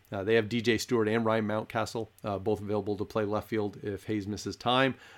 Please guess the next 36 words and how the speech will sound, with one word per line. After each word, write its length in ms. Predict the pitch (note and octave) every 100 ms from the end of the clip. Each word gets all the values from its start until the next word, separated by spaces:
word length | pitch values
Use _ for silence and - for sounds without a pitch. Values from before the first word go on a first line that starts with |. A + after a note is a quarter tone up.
| -
Uh, 60 | G2+
Detroit 320 | F#2+ - C3+
catcher 260 | C3+ B2 B2+
Wilson 340 | A#2 - B2
Ramos, 460 | B2+ C#3 B2 E2+ - - - _ A2
uh, 100 | G2
has 180 | G#2
landed 300 | G#2 A2+ A2
on 120 | A2 G#2+
the 60 |
ten-day 320 | G2+ A#2+ A2+
injured 240 | A2 G#2+ G#2
list 160 | A2+
with 120 | - G2
a 20 |
back 300 | B2 B2+ C#3
injury. 360 | B2+ B2 B2+ - - -
Uh, 80 | G#2
he 180 | G2 B2
had 100 | A2
returned, 640 | A2 - F3 E3+ A#2 D#3
uh, 280 | A2+ G2+ F#2+ - _ -
from 200 | - A2+
that 160 | G2+
back 220 | A2 G#2+ A#2
injury 280 | G2+ A2
and 140 | G#2+ G2+
was 120 | G2+
D 200 | A2 A#2
H 180 | C#3+ -
ing 60 |
a 60 | G2+
little 180 | F#2+ F#2
bit, 200 | G#2 G2 - - _
uh, 160 | G2 F#2
but 340 | F#2 G#2+ -